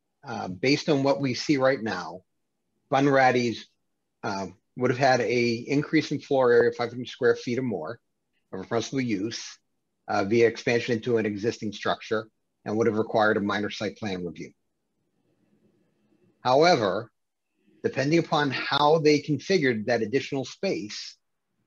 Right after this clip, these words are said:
it may have led to an increase of more than two parking spaces, which would bring it up to major site plan review. If because they're getting rid of the Demici's kitchen,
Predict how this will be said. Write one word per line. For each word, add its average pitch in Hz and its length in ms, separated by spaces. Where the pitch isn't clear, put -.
it 123 200
may 127 340
have 131 540
led 123 360
to 127 140
an 123 80
increase 131 720
of 131 140
more 131 220
than 120 120
two - 140
parking 180 320
spaces, 120 540
which - 160
would 139 100
bring 127 160
it 139 80
up 143 160
to 185 80
major 185 380
site 104 220
plan 87 180
review. 78 380
If 139 200
because 139 360
they're 151 180
getting 147 220
rid 151 140
of 135 180
the 139 80
Demici's 131 680
kitchen, 143 560